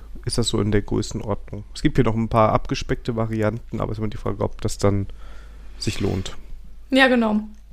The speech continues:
Speaker 2: Also, aber die Kamera habe ich mal ausprobiert, die war jetzt, ähm, für meinen Laienblick vollkommen in Ordnung.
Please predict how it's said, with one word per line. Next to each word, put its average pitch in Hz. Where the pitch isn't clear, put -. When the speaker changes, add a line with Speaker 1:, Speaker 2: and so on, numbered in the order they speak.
Speaker 2:
Also, 254
aber 269
die 254
Kamera 277
habe 247
ich 240
mal 226
ausprobiert, 233
die 220
war 226
jetzt, 226
ähm, 214
für -
meinen 220
Laienblick 220
vollkommen 214
in 208
Ordnung. 208